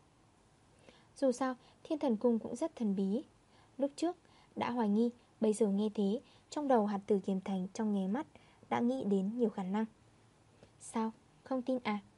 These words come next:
Hừ, Thiết Ngũ, lúc ông phái ra quân đội Thanh Hồ Đảo, tại hạ cũng đã hạ lệnh phái ra đại quân.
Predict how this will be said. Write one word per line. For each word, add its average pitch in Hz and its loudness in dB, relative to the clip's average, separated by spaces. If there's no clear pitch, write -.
Hừ, 214 0
Thiết 285 0
Ngũ, 254 0
lúc 311 -2
ông 240 2
phái 202 -4
ra 226 -4
quân 214 -2
đội 220 0
Thanh 208 -2
Hồ 202 -2
Đảo, 196 -4
tại - -2
hạ 226 -2
cũng 233 -8
đã 262 -2
hạ 262 -4
lệnh 214 -2
phái 196 -4
ra 208 -8
đại 208 -6
quân. 233 2